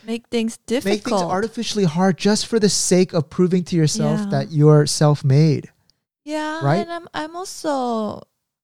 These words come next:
Speaker 1: also with her on that point too.
Speaker 2: Yeah. So, uh, now I, I, I, I, I'll say things that I probably never said to you. So sometimes you ask me, like, Why don't I just a-, ask my dad to help us, uh, fund our,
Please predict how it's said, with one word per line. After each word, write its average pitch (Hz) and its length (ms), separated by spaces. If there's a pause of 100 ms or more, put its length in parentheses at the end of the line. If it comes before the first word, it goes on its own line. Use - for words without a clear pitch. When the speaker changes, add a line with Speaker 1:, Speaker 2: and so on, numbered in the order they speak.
(180)
Speaker 1:
also 220 480
with 208 220
her 190 180
on 185 180
that 190 200
point 220 340
too. 294 300 (160)
Speaker 2:
Yeah. 139 240 (600)
So, 131 240
uh, 139 140
now 147 220
I, 131 240
I, 123 140
I, 127 400
I, - 100
I'll 123 120
say 160 200
things 151 240
that 120 120
I 117 40
probably 139 240
never 117 220
said 120 240
to - 80
you. 123 40
So 139 160
sometimes 233 480 (100)
you 147 140
ask 147 300
me, 139 100
like, 117 220 (960)
Why 127 140
don't 220 180
I 185 80
just 156 340
a-, 117 120 (160)
ask 131 280
my 135 140
dad 120 380
to 117 120
help 135 300
us, 123 380 (800)
uh, 113 300 (200)
fund 135 600
our, 113 380